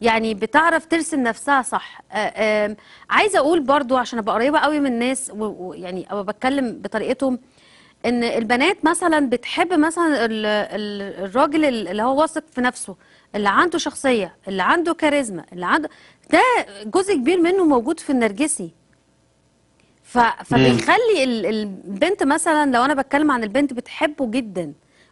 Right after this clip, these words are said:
Speaker 1: وبتتعلق بيه جدًا. بيفرض في الاول ان هو بيديها كتير قوي قوي قوي، بيحسسها ان هي هتعيش في احلى حاجه في الدنيا،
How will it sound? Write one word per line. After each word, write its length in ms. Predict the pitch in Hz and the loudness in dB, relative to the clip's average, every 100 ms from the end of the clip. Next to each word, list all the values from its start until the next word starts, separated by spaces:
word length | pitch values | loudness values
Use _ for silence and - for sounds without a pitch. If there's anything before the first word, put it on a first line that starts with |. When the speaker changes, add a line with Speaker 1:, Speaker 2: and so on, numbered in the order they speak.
| _ | _
Speaker 1:
وبتتعلق 480 | - 208 247 320 214 | -8 2 2 2 0
بيه 180 | 269 | -2
جدًا. 360 | 233 254 196 175 - - _ | -2 -2 -2 -6 -10 -20 _
بيفرض 500 | 240 330 415 - 302 302 | 2 2 2 -2 -2 0
في 100 | 277 | -2
الاول 440 | 247 311 349 311 | 0 2 2 2
ان 140 | 226 233 | 0 0
هو 300 | 269 330 277 | 2 2 0
بيديها 680 | 220 226 180 269 359 330 | -4 -6 -2 2 2 2
كتير 400 | 269 - 302 330 | -2 0 2 4
قوي 280 | 277 285 277 | 2 2 2
قوي 200 | 262 254 | 2 2
قوي، 280 | 226 208 170 _ _ - - | 0 0 -6 _ _ -18 0
بيحسسها 800 | 220 233 226 - 240 - 294 339 | 2 4 4 2 -4 -4 0 2
ان 60 | |
هي 240 | 269 311 285 | 4 4 2
هتعيش 280 | 254 294 - | 0 -2 -2
في 80 | |
احلى 360 | - - - 294 | -2 -2 -2 -4
حاجه 260 | - 269 254 | -4 -4 -4
في 80 | |
الدنيا، 380 | 208 190 208 180 | -8 -6 -4 -6